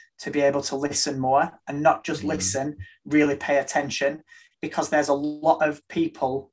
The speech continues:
Speaker 1: out in the world who are really struggling, who are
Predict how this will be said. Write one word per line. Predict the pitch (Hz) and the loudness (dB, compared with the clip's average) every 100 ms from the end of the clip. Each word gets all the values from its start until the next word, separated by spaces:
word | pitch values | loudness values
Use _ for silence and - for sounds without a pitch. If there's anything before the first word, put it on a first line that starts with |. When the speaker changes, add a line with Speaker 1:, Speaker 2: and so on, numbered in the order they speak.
| - | 0
Speaker 1:
out | 143 143 | 2 2
in | |
the | 147 | -2
world | 147 139 123 127 135 _ - _ - | 2 2 2 -6 -10 _ -20 _ -4
who | 143 | 2
are | 139 | 4
really | 131 143 143 139 | 4 0 0 0
struggling, | - - - 143 127 127 113 - | -4 -8 -6 -4 -4 -6 -6 -4
who | 147 | 2
are | 139 131 131 | 6 6 4